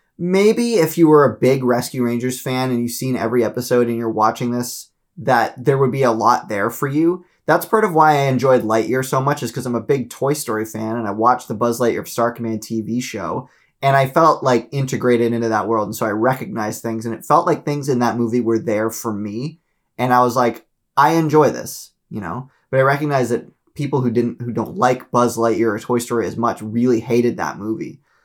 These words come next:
So we might be coming at this, or I might be coming at this from the perspective of somebody who hasn't seen all that.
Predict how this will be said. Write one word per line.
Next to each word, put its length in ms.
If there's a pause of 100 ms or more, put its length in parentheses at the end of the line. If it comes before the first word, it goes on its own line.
(320)
So 260
we 160
might 180
be 80
coming 360
at 100
this, 240
or 100
I 120
might 160
be 80
coming 280
at 120
this 160
from 120
the 100
perspective 500
of 100
somebody 300
who 140
hasn't 520 (160)
seen 380
all 160
that. 340